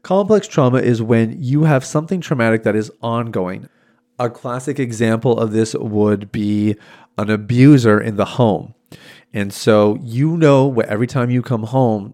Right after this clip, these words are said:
there's a risk that, that something bad's gonna happen. So you have to be on guard, defenses up, ready to protect, ready to run, whatever it might be. And it's not just a one-off incident, it is a-, it is actually recurring.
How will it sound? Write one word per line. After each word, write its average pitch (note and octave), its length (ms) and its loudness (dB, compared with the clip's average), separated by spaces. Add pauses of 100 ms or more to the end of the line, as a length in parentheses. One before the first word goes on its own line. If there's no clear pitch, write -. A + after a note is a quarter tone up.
(120)
there's G#2+ 260 0
a G#2+ 80 2
risk A#2 460 4
that, G2 500 -4
that G#2 160 -2
something A2+ 280 -4
bad's G2+ 260 -2
gonna G2 140 -8
happen. F#2+ 400 -8
So - 140 -16
you A2 200 0
have A2+ 180 2
to A#2 100 -2
be G#2 360 0 (600)
on A#2+ 260 2
guard, A#2 400 6 (100)
defenses B2 520 0
up, G#2 340 -2 (440)
ready A#2 340 2
to A#2 160 6
protect, A2 500 -2
ready G#2 260 -2
to G#2+ 80 -4
run, G2+ 480 -6 (100)
whatever G#2+ 400 4
it G2+ 60 0
might F#2+ 220 -4
be. C3 340 4 (540)
And B2 120 -6
it's A#2+ 160 -6
not C3+ 180 -2
just C3 220 -8
a A#2 280 -2
one-off A2+ 760 -2
incident, A#2+ 560 -8
it - 120 -14
is G#2 140 -6
a-, G2+ 220 -2
it A#2+ 100 -4
is G#2+ 120 -2
actually G2 300 -2
recurring. F2+ 500 -8